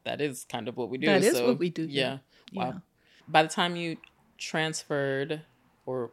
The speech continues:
Speaker 1: were pushed out from C-, City College to
Speaker 2: Mm-hmm.
Speaker 1: transfer to S F State, did you have a better idea then?
Speaker 2: I thought I was gonna be an artist.
Speaker 1: Okay.
Speaker 2: I really did.
Speaker 1: Okay.
Speaker 2: I was fully immersed in art classes.
Speaker 1: Mm-hmm.
Speaker 2: And I felt like at City College,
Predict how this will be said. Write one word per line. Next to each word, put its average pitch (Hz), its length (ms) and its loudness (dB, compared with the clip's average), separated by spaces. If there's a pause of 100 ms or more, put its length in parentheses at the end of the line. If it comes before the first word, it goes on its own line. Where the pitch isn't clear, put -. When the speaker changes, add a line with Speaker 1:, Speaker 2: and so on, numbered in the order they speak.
Speaker 1:
were 110 100 -10
pushed - 300 -4
out 120 220 0
from 135 120 -6
C-, 127 320 -6 (360)
City 147 260 -2
College 127 320 2
to - 160 -4
Speaker 2:
Mm-hmm. 208 80 0
Speaker 1:
transfer 156 360 -2 (380)
to 139 160 4
S 135 160 0
F 131 120 -2
State, 120 320 -4
did 147 120 -4
you 143 80 0
have 156 200 4
a 147 60 0
better 160 380 4
idea 247 460 4
then? 247 500 2
Speaker 2:
I 226 120 12
thought 240 260 8
I 208 60 8
was 202 160 4
gonna 202 220 0
be 180 160 -2
an 165 120 -2
artist. 160 640 -4
Speaker 1:
Okay. 403 260 4
Speaker 2:
I 175 40 4
really 175 340 0
did. 160 300 -4
Speaker 1:
Okay. 359 100 4
Speaker 2:
I 175 280 4
was 185 260 4
fully 220 340 2
immersed 185 460 0
in 180 120 0
art 170 280 -4
classes. 175 640 -2
Speaker 1:
Mm-hmm. 151 80 -4 (540)
Speaker 2:
And 190 320 4
I 202 120 8
felt 226 340 6
like 214 220 6
at 208 100 2
City 226 280 0
College, 208 500 4